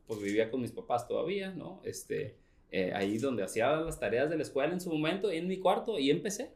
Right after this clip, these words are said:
Speaker 1: ahí empecé. Y mi primer cliente que, que creyó en mí, por así decirlo, me dijo, "Oye, Poncho, pues, vente, aquí tengo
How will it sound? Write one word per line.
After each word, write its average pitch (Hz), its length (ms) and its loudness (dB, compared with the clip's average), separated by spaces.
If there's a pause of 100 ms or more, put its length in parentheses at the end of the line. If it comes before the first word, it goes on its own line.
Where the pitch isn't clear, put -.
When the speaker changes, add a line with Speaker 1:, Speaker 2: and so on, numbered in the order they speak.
Speaker 1:
ahí 120 180 -2
empecé. 151 440 -4 (480)
Y 135 140 8
mi 135 120 8
primer 131 420 2
cliente 196 420 4
que, 110 800 2 (580)
que 110 160 0
creyó 113 360 8
en 139 120 6
mí, 175 200 6
por - 220 -4
así 117 180 0
decirlo, 180 540 0
me 139 80 -2
dijo, 143 120 -8
"Oye, 196 120 -2
Poncho, 220 340 -8 (100)
pues, - 160 -16 (140)
vente, 214 280 -2
aquí 233 140 -10
tengo 233 300 -8